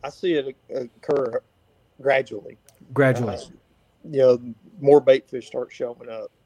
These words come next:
Speaker 1: You know, you start seeing the little shrimp are starting to grow up a little bit. Um, the jacks, I mean, they're here now. Uh, they've been here for, I don't know, two, two weeks or so, uh, in Port O'Connor.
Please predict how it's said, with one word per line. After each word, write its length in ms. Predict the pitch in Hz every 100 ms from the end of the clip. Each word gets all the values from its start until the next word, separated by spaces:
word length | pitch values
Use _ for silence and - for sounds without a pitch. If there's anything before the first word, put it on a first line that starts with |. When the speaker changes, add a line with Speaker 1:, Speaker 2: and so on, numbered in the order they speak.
| _ _ -
Speaker 1:
You 100 | 123
know, 60 |
you 120 | 113 113
start 320 | - 139 127
seeing 260 | 143 135
the 80 | 131
little 180 | 135 131
shrimp 360 | - 143 131 -
are 40 |
starting 360 | - 127 - 120
to 40 |
grow 280 | 117 113 113
up 140 | 107
a 40 | 107
little 200 | 117 120
bit. 280 | 123 123 _ _ _ _ _ -
Um, 440 | 127 123 - 127 131 _ _ _ _
the 100 | 156
jacks, 520 | 127 131 139 - - - - 101
I 60 |
mean, 100 | 120
they're 180 | 120 135
here 180 | 139 135
now. 320 | 123 131 101 _ _ _ _ _ -
Uh, 180 | 123 127 131 131 _ _ _
they've 180 | - 131
been 180 | 123 127
here 180 | 120 120
for, 680 | - 123 117 117 117 117 113 113 - -
I 100 | 110
don't 100 | 117
know, 180 | 110 120
two, 320 | - 127 123 - _ -
two 140 | 143
weeks 280 | 135 139 -
or 80 | 131
so, 280 | 160 143 - _ _ _ _ _ _
uh, 220 | 254 - - -
in 160 | 135 113
Port 200 | 139 120
O'Connor. 440 | 110 127 120 110